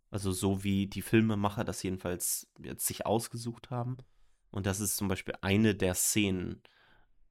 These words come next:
wo, du hast es schon gesagt, Eowyn ist da, sie beobachtet das, sie schiebt es auf die elbische Sprache, was auch, glaub ich, durchaus der Weg ist, den der Film hier wählt, um das zu erklären. Ähm, aber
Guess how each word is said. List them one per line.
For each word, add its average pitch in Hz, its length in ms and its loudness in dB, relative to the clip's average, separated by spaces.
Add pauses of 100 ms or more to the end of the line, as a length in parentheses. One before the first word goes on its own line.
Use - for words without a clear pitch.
(440)
wo, 95 480 0
du 95 160 -2
hast - 140 -2
es 87 80 -4
schon 95 140 -6
gesagt, 87 440 -4
Eowyn 98 480 4
ist - 220 -4
da, 90 140 0
sie 95 120 -6
beobachtet 104 760 0
das, 90 280 -6
sie 110 100 -10
schiebt - 240 -2
es - 100 -6
auf - 140 -2
die - 100 -4
elbische 95 380 -2
Sprache, 101 580 -2 (320)
was - 420 -2
auch, 101 200 2
glaub 98 240 6
ich, 98 140 -4
durchaus 113 440 2
der 92 160 -2
Weg 104 220 2
ist, - 180 -6
den 92 140 -4
der 90 80 -4
Film 110 340 4
hier 92 260 -4
wählt, 104 360 2
um 90 120 -8
das 87 200 -4
zu - 80 -6
erklären. 98 560 -2 (720)
Ähm, 90 480 -4 (500)
aber 87 560 -4